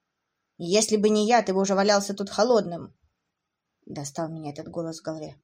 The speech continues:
«Вались оно конём!» Очередной выстрел улетел в темноту. «Да пофиг мне на тебя! У меня три обоймы в запасе! Уж как-нибудь я завершу задуманное!» Двойник возник прямо передо мной.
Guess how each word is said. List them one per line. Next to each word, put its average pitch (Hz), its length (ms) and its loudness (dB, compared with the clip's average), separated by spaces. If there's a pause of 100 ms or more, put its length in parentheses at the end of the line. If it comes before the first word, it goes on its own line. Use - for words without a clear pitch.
(200)
«Вались 240 400 4
оно 220 160 0
конём!» 220 480 -4 (600)
Очередной 175 580 -4
выстрел 196 480 -4 (180)
улетел 240 400 0
в 202 80 -8
темноту. 202 560 -6 (560)
«Да - 140 -6
пофиг 285 380 -4
мне 190 120 2
на 175 120 -6
тебя! 147 280 -10 (220)
У 269 80 4
меня 330 200 8
три 302 180 2
обоймы 202 360 0
в - 40 -16
запасе! 175 480 -8 (260)
Уж 262 140 -2
как-нибудь 285 380 2
я 269 80 4
завершу 247 400 2
задуманное!» 160 580 -2 (1000)
Двойник 180 480 -2
возник 180 360 -2
прямо 175 280 -2
передо 170 340 -6
мной. 165 320 -10